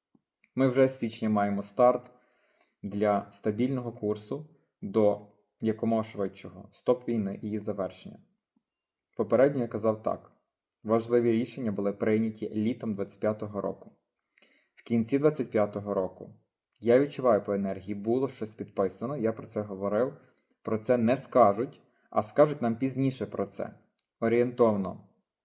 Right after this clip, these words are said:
період січень, але швидше це буде лютий-березень. Тут в нас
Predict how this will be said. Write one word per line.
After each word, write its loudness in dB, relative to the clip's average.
період 0
січень, -6
але 0
швидше -4
це -10
буде -6
лютий-березень. -6
Тут 2
в -2
нас -2